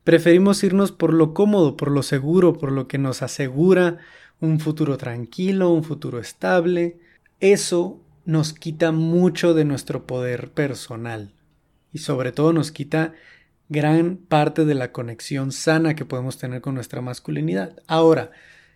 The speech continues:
el tomar riesgos no significa empezar a hacer tonterías, empezar a tomar riesgos estúpidos.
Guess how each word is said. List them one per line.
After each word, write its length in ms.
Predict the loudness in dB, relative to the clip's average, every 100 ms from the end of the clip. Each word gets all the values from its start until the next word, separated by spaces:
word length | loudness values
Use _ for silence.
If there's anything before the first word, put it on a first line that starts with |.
| _ _ _ _
el 240 | 2 2 2
tomar 400 | 2 2 2 0
riesgos 800 | 0 0 0 -2 -4 -8 -20 _ _ _ _ _ _
no 240 | -2 2 2
significa 840 | 2 0 0 0 -2 -2 2 2
empezar 380 | 2 -2 -4 -4
a 60 |
hacer 220 | 0 0
tonterías, 1000 | 0 0 2 2 2 0 -4 -12 -20 -20 _
empezar 320 | -14 -6 0
a 120 | 0 0
tomar 280 | -2 -2
riesgos 400 | -2 -2 -2 -4
estúpidos. 720 | -6 -4 -2 -2 -4 -8 -20